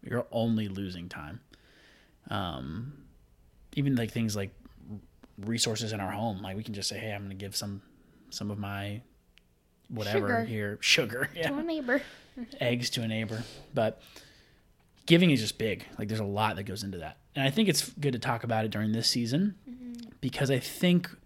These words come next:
Speaker 1: this is the season where people say the most important thing is giving and the most exciting thing is getting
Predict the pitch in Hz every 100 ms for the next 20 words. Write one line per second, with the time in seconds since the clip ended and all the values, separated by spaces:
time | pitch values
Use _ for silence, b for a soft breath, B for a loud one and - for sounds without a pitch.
0 | b b b b b b b b _ _
1 | _ - - 123 156 - 139 123 120 -
2 | 123 120 110 110 107 107 104 - 131 120
3 | 113 107 107 104 113 - _ - - -
4 | 110 113 127 147 156 - _ - 117 113
5 | - 113 - 117 110 113 113 107 110 110
6 | 131 147 - - _ _ - 107 101 98
7 | 101 101 104 98 104 107 - 104 - 101
8 | 95 98 92 85 107 - 85 76